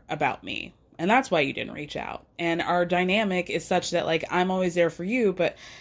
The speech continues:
not vice versa." Um, so, yeah. So then we start hashing out this Three Amigos, but really Danielle versus Lindsay fiasco, right? So it starts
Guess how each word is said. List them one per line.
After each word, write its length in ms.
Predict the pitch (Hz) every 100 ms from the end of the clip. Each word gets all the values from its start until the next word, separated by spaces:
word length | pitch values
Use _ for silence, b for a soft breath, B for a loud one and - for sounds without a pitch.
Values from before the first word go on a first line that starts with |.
| B
not 240 | 180 170 -
vice 220 | 160 151
versa." 440 | 151 143 - 95 - B B
Um, 560 | 190 185 175 160 160 151 _ _ _ - _ _ _ _ _ - -
so, 180 | - 180
yeah. 220 | - - _ _ _ _ - - - - - - - - b b b b b b b 302
So 60 |
then 180 | 330 440
we 100 | 440
start 240 | - 311 240
hashing 440 | 214 214 226 214
out 260 | 208 185 -
this 340 | 202 196 -
Three 380 | - 302 339 311
Amigos, 500 | 254 226 214 208 202
but 160 | 269
really 440 | 269 302 254 240 220
Danielle 420 | 220 220 208 202
versus 540 | 190 185 196 175 - -
Lindsay 680 | 190 175 175 170 170 160 160 B B B B B -
fiasco, 880 | 185 - 220 160 120 - - 120 -
right? 420 | 170 233 233 233 -
So 160 | 240
it 80 | -
starts 440 | - 320 349 -